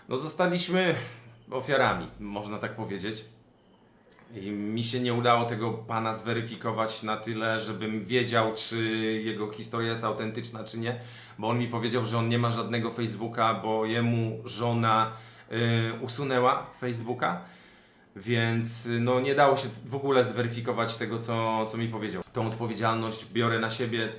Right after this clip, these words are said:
dlatego was przepraszam za to szczególnie, tak jak mówię, tych, którzy wysłali pieniądze. No,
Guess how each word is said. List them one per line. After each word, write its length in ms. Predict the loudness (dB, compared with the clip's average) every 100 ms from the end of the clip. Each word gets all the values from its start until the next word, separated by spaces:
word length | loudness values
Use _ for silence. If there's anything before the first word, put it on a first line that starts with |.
| -4
dlatego 480 | -2 2 2 2 0
was 260 | 0 -2
przepraszam 680 | -4 -8 0 0 2 0 0 -2
za 160 | -2 -2
to 380 | 0 -4 -4 -10
szczególnie, 520 | -14 -8 -2 0 0 0
tak 160 | -6
jak 120 | -6
mówię, 200 | -6 -4
tych, 240 | -4 -6 -10
którzy 200 | -10 -10
wysłali 320 | -4 -2 -2
pieniądze. 520 | -4 -6 -4 -4 -4 -6 -16 -20 -20 -20 -20 -20 -20 -20 -20 -20 -20 -20 -20 -6
No, 220 | 0 2